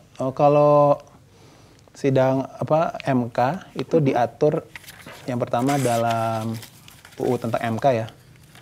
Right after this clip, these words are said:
Speaker 1: diatur. Kemudian M K juga membuat, eh, peraturan Mahkamah Konstitusi yang mengatur, eh, jalannya sidang khusus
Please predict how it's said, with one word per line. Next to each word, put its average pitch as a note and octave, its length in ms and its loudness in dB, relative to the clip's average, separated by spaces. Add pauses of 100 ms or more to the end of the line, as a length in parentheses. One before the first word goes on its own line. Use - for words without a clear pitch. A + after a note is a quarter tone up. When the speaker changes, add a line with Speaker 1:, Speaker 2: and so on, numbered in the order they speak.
(220)
Speaker 1:
diatur. A#2 480 -6 (240)
Kemudian A#2+ 400 -2
M B2+ 160 -4
K D3 160 2
juga A#2+ 320 2
membuat, A#2+ 400 -2 (880)
eh, A#2 160 -8
peraturan A#2+ 400 0
Mahkamah A#2+ 400 -2
Konstitusi A#2 640 -4
yang C#3 160 -2
mengatur, A#2+ 500 -4 (460)
eh, A2+ 160 -6
jalannya A2 400 0
sidang A#2+ 400 -2
khusus C3 480 -4